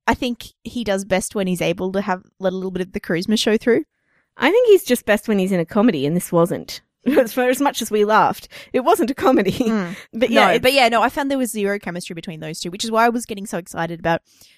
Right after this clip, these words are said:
Speaker 1: her and the sister, the daughter and him and Titus. 'Cause I was like, they, they have so much, they had so much more chemistry. <laughs>
Speaker 2: Yeah, there's also this whole chunk in the middle that's, like, the Brazil bit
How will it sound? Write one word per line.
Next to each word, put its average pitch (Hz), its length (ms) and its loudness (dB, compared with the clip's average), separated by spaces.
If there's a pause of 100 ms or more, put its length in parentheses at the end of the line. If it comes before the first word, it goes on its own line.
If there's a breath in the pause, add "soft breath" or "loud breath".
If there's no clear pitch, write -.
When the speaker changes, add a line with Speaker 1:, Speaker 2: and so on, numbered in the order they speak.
(260 soft breath)
Speaker 1:
her 185 300 6
and 165 160 0
the 165 60 -8
sister, 175 480 -4
the 175 180 0 (120)
daughter 170 340 2
and 160 440 -6
him 185 240 0
and 156 240 -8 (140)
Titus. - 500 -2 (840 loud breath)
'Cause 240 120 0
I 208 120 2
was 226 160 0
like, 208 200 2
they, 240 220 4
they 233 120 2
have 220 160 0
so - 280 2
much, 226 200 -2
they 214 100 2
had 220 120 -2
so 214 120 -6
much 220 180 -4
more 185 140 0
chemistry. 262 480 -4 (100)
<laughs> - 80 -10
Speaker 2:
Yeah, 190 300 2
there's 247 180 2
also 311 240 4
this 262 160 0
whole 240 160 0
chunk 214 340 0
in 208 80 0
the 180 60 -2
middle 185 220 0
that's, 190 220 -4
like, 190 200 0
the 196 80 4
Brazil 175 460 4
bit 214 320 2